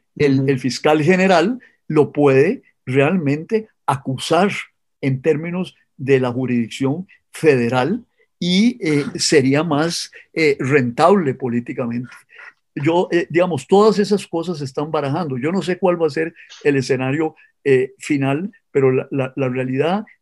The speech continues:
Speaker 1: es de que, eh, la gente, inclusive lo-, los resultados de la votación de ayer objetando el conteo electoral son abrumadores. Noventa y seis a tres, noventa y seis a, a seis, eh, eh, creo que era el, el tema,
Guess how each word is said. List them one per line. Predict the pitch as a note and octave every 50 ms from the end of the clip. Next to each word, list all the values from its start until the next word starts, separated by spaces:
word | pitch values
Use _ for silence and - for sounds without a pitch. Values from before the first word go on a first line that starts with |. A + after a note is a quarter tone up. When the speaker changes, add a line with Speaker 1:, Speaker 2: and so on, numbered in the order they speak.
| _ _
Speaker 1:
es | C#3+ D3 C#3+ C3+
de | D3+ F3+ F#3
que, | - - D#3 C#3+ D3 D#3+ F3+ G#3
eh, | G3 E3+ - - - - - - - - - - - - _
la | D3 C#3 C3+ B2+
gente, | C3 F#3 G3+ G#3 F#3 C#3+ C3+ - D#3 F3 G3+ - - - - - _ _ _
inclusive | - D3 C#3+ C3 C#3 C3+ B2 B2 D#3+ F3+ G3 F3+ C3+ - _ _ _
lo-, | - D3 D3 D3 D3 -
los | D#3 C#3+ C#3+ C3
resultados | C3 A2+ A#2 A#2+ A#2+ - D#3 F3 G3
de | G3+ G3+
la | F#3+ E3
votación | C#3+ C3+ C3 - C3+ B2 - D#3 D#3 E3 F3
de | E3+ F#3+
ayer | D#3+ C#3 C3 D#3 D#3+ D#3+
objetando | C#3 A2+ A2+ A#2+ A#2 A#2 - C3+ C3 D3 D3+ E3 E3+ F3 - - _ _ _ _ -
el | D3 C3+ C3+
conteo | - C3+ B2+ B2 - C#3 C#3 D#3
electoral | D#3+ F3 E3+ - - D#3 C3+ C3 C3+ E3+ G3 - - - _ _
son | _ - - - C3+ E3 G#3+
abrumadores. | A#3 E3 C3 B2 B2 A2+ A#2+ B2+ D#3+ A3 A#3+ A3 D3+ B2+ A#2+ - - _ _ _ _
Noventa | C#3+ C#3+ D3 C#3+ C#3 C3+ C3 A#2+ A#2 C3+ B2+
y | A#2+
seis | A#2 - D#3+ F#3+ G#3+ G3+ F3+
a | D3
tres, | - D#3+ E3+ G3 G#3 G3+ F3+ D3+ C3+ - - - _ _
noventa | - D3+ D3 C#3+ C3+ B2 A#2 C3+ B2+
y | A#2+
seis | A#2 E3 E3+ G3 G#3 F#3+ -
a, | F3+ D3 C3+ - - - _ _ _
a | C#3+ C#3
seis, | C3+ - F3 G#3 G#3 F#3 C#3+ A#2+ -
eh, | - - C3+ C3+ - - - _ _ -
eh, | G3+ - - G3 - _ - -
creo | - D#3+ F#3 F3+
que | - F3+
era | F3+ F3
el, | D3+ C#3
el | - - E3+ D3 B2 -
tema, | - F#3 F#3 D#3 C3+